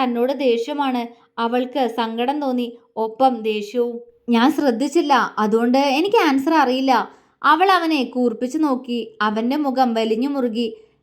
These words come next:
"ക്ലാസ്സിൽ ശ്രദ്ധിക്കാൻ പറ്റുമെങ്കിൽ ഇവിടെ ഇരുന്നോ, അല്ലെങ്കിൽ ഇപ്പൊ ഇറങ്ങിപ്പോകാം." അവനും വാശിയിൽ തന്നെയായിരുന്നു. അവൾ അവനെ നോക്കി പുച്ഛിച്ചുകൊണ്ട് പെട്ടെന്ന് പുറത്തേക്ക് ഇറങ്ങിപ്പോയി. അവന് വേദന തോന്നി. "ഇവൾക്ക് എന്തിനാ എന്നോട് ഇത്ര വാശി? അവള് ക്ലാസ്സിൽ ശ്രദ്ധിക്കാത്തോണ്ടല്ലേ?"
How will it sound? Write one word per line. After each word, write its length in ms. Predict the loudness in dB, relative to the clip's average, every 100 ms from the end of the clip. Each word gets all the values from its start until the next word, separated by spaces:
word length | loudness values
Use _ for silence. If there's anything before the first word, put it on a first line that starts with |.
| _
"ക്ലാസ്സിൽ 520 | 2 4 2 0 -2 -2
ശ്രദ്ധിക്കാൻ 540 | -2 0 2 2 2
പറ്റുമെങ്കിൽ 340 | 0 0 0
ഇവിടെ 160 | 0 0
ഇരുന്നോ, 420 | 0 -2 -4 -4 -2
അല്ലെങ്കിൽ 420 | 0 0 0 0
ഇപ്പൊ 240 | -2 0 2
ഇറങ്ങിപ്പോകാം." 560 | 2 2 0 0 2 0 -6 _ _ _
അവനും 380 | -2 0 0 2
വാശിയിൽ 440 | 4 4 2 -4 -4
തന്നെയായിരുന്നു. 580 | -4 0 0 0 -2 -8 -12 _ -2
അവൾ 220 | 0 2 2
അവനെ 260 | 0 -2
നോക്കി 320 | -2 -2 -2
പുച്ഛിച്ചുകൊണ്ട് 760 | -2 -4 -8 -8 -6 -4 0 0 0 -2
പെട്ടെന്ന് 500 | -2 -2 0 0 0
പുറത്തേക്ക് 540 | -2 -4 -2 -4 -2
ഇറങ്ങിപ്പോയി. 560 | -2 -2 -2 0 0 -2 -8 _ _
അവന് 360 | 0 4 4 4
വേദന 440 | 4 2 2 2 0
തോന്നി. 340 | 0 0 -2 -6 _ _ -6
"ഇവൾക്ക് 340 | 0 0 2
എന്തിനാ 260 | 0 2 2
എന്നോട് 380 | 4 2 2 2
ഇത്ര 160 | 2
വാശി? 420 | 4 4 2 -4 -6 -10 _ _ 0
അവള് 400 | 2 4 2 2
ക്ലാസ്സിൽ 460 | 2 2 2 0
ശ്രദ്ധിക്കാത്തോണ്ടല്ലേ?" 960 | 0 0 -2 -2 0 2 4 4 2